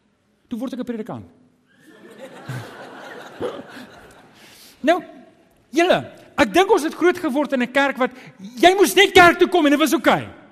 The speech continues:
Gooi net jou twintig sent in die kollektebordjie. Julle, dit was 'n bordjie, was nie 'n sakkie nie, sodat almal kan sien wat jy gooi. Dan motiveer dit jou om meer in te gooi. Uh, ek het al met die musikante gepraat. Hulle het gesê,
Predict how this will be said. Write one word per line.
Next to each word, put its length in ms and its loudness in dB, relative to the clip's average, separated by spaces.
Gooi 300 4
net 160 2
jou 100 6
twintig 320 2
sent 240 -2
in 60 -2
die 60 -4
kollektebordjie. 760 -2
Julle, 180 2
dit 100 0
was 120 0
'n 80 -4
bordjie, 300 2
was 120 -2
nie 80 0
'n 40 -2
sakkie 320 -2
nie, 80 -2
sodat 180 -6
almal 180 -4
kan 140 -4
sien 100 -10
wat 100 -10
jy 60 -8
gooi. 160 -2
Dan 200 -2
motiveer 380 -4
dit 140 -8
jou 120 0
om 80 -4
meer 220 -2
in 100 -8
te 80 -6
gooi. 200 -8
Uh, 180 0
ek 120 0
het 100 -2
al 160 6
met 140 0
die 100 0
musikante 640 -2
gepraat. 320 -2
Hulle 180 0
het 60 -18
gesê, 400 -4